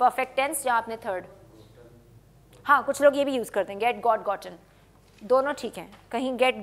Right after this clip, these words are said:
got, got भी होता है और कहीं get, gotten, बल्कि मैं लिख ही देती हूँ, आप gotten भी यूज़ कर सकते हैं।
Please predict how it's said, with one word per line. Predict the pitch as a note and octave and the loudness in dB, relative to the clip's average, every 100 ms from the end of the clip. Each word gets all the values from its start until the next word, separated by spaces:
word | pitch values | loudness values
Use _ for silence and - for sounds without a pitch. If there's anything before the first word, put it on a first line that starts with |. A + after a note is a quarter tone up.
| G#3+ | 4
got, | A#3+ A#3 - | 4 4 4
got | C#4 C#4 | 4 4
भी | D#4+ | 0
होता | D4 C4+ C#4 | -2 0 -2
है | C#4+ | -2
और | C4+ | -4
कहीं | B3+ B3+ A#3+ | -6 -8 -4
get, | B3 A#3 | -6 -4
gotten, | G#3+ G3+ F#3+ F#3+ | -4 -4 -6 -12
बल्कि | G3 G#3 | -12 -12
मैं | G#3 G3+ | -12 -12
लिख | G3+ - | -12 -10
ही | |
देती | G3 F3+ F3+ | -10 -10 -14
हूँ, | F3 - - - - | -20 -18 -18 -12 -2
आप | A3 A3 G#3+ | 0 0 -2
gotten | A3 G#3+ A#3 A3+ | -2 -2 -8 -8
भी | G#3 B3+ C4 - - G3 | -10 -12 -14 -20 -18 -14
यूज़ | G#3 G#3 - - - | -12 -12 -14 -16 -10
कर | F#3+ | -10
सकते | F#3 F3 - F3+ F3+ | -10 -14 -14 -18 -18
हैं। | F3 | -18